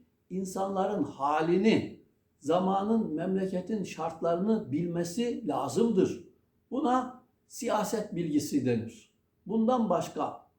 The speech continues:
aklı, fikri kuvvetli, ileri gören, hatta sıhhati yerinde olması lazımdır. Meşveret olunan kimsenin bilmediğini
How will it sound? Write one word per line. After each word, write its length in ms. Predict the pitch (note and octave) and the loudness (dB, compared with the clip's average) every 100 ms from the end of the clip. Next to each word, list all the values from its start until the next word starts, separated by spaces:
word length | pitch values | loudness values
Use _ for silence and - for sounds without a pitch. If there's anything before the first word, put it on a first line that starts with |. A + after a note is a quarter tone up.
| _ _ | _ _
aklı, 720 | D#3+ D#3+ - F#3 F#3+ F#3 - - _ _ | -2 -2 0 4 4 2 -8 -20 _ _
fikri 480 | - E3+ - A3 - | -8 -8 -2 -2 0
kuvvetli, 580 | F#3 D#3 E3 E3 E3+ F#3 | -2 2 4 2 0 -2
ileri 560 | - F3 E3+ F#3 G#3 | -2 4 4 4 0
gören, 580 | D#3 E3+ F3+ D#3+ A#2+ - _ _ | 2 4 4 2 -2 -12 _ _
hatta 720 | - E3 - G#3 G3 B2 - - | -12 -12 -6 -2 0 0 -6 -18
sıhhati 500 | - D3+ B2+ E3 F#3 | -6 -4 -2 -6 0
yerinde 380 | D#3 C#3+ C#3+ G3+ | 2 4 6 6
olması 460 | A#3 G#3 E3 D#3+ | 6 4 -2 0
lazımdır. 680 | C#3+ C3 A#2 A2+ A2 G#2+ - _ _ _ _ | 2 0 0 -2 -2 -6 -18 _ _ _ _
Meşveret 560 | - F3+ - F#3 G#3+ G#3 | -2 -2 0 2 2 0
olunan 360 | F#3+ F#3 E3 | -2 -2 -4
kimsenin 640 | D#3+ F#3+ F#3 F#3 F#3 E3 C3+ | -4 -4 -4 -2 -2 -2 -2
bilmediğini 1000 | G#3+ A3 F#3 D#3+ D3+ D3 E3 A3+ - - | 0 0 0 2 6 8 8 2 -2 -14